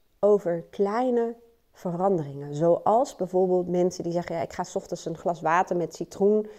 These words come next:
eh, drinken." Of met azijn of weet ik veel wat. En dan denk je, "Nou, easy. Super easy." Of vijf minuten eerder uit bed.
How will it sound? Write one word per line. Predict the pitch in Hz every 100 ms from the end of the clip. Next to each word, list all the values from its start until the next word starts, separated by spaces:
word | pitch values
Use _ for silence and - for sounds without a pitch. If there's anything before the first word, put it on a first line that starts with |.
| - - -
eh, | 185
drinken." | 196 185 190 190 190 208 -
Of | -
met | 143 -
azijn | 143 151 147 151
of | 135
weet | - 151
ik | -
veel | 147
wat. | 143 220 - _ _ - _ -
En | 233
dan |
denk | 202 196
je, | 214
"Nou, | 349 - -
easy. | 254 285 220 135 - _ _ _ _ _
Super | - 185
easy." | 170 160 143 147
Of | - -
vijf | - - 196
minuten | 196 180 -
eerder | 175 165 -
uit | - 160
bed. | 185 427 - -